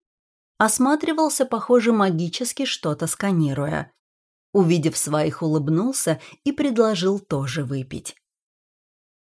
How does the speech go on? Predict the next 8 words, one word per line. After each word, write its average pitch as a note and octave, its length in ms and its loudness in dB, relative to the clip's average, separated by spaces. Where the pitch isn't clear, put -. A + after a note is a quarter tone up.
«Ты B3 180 8
не A#3+ 160 8
стесняйся!» G3 1120 0
прокричал E3 640 0
тот G3 340 2
на D3 240 2
ухо D3+ 220 0
Рише. D3+ 560 -2